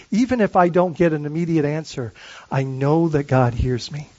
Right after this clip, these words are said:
Jeremiah thirty-three three, "Call to me, and I will answer you and tell you great and unsearchable things that I do not, that you do not know."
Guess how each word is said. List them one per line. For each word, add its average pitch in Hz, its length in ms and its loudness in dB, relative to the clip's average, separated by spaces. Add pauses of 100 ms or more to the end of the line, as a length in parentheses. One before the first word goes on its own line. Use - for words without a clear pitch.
(1400)
Jeremiah 165 380 6
thirty-three 151 420 0
three, 120 340 -2 (200)
"Call 143 280 0
to - 120 -16
me, 123 220 -8 (480)
and 143 120 0
I 180 120 4
will 147 160 2
answer 165 280 -6
you 127 200 -4
and 123 100 -10
tell 160 140 2
you 151 100 0
great 156 240 2
and 147 100 -2
unsearchable 147 520 -4
things 175 380 -4
that 143 100 2
I 135 100 4
do 139 160 -4
not, 160 240 0
that 156 100 0
you 156 140 -2
do 208 140 -2
not 170 200 2
know." 202 320 -2